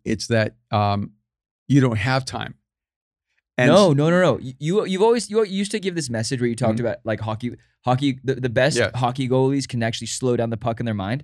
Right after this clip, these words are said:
Speaker 1: Mm-hmm.
Speaker 2: When, when life is, like, bad, like, when life is
Speaker 1: Mm-hmm.
Speaker 2: really bad and there's lots of crisis, for some reason, everything slows down for me.
Speaker 1: Yes, but listen to
Speaker 2: I'm
Speaker 1: the
Speaker 2: like, like,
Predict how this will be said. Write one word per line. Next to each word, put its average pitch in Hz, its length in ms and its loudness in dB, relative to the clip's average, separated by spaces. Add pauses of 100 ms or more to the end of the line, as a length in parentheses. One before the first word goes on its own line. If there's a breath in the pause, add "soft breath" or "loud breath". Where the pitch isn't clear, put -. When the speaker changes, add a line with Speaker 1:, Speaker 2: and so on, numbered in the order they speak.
(120)
Speaker 1:
Mm-hmm. 104 280 -2
Speaker 2:
When, 139 240 0 (520)
when 135 280 4 (100)
life 123 380 0
is, 165 120 2
like, 117 200 0 (140)
bad, 101 360 -4
like, 117 140 -4
when 117 100 -4
life 117 200 -4
is 127 100 0
Speaker 1:
Mm-hmm. 117 100 0
Speaker 2:
really 107 180 0
bad 98 320 -4
and 101 120 -8
there's 98 140 -8
lots 101 240 -4
of 110 60 -6
crisis, 113 400 -6 (260)
for 131 100 -8
some 165 200 0
reason, 143 380 2
everything 139 260 2
slows 127 200 0
down 113 200 -4
for 110 120 -12
me. - 180 -14 (400 loud breath)
Speaker 1:
Yes, 170 280 2 (240)
but 135 140 -2 (480)
listen 156 360 2
to 147 80 4
Speaker 2:
I'm 156 100 6
Speaker 1:
the 160 60 4
Speaker 2:
like, 147 200 2 (320)
like, 135 240 4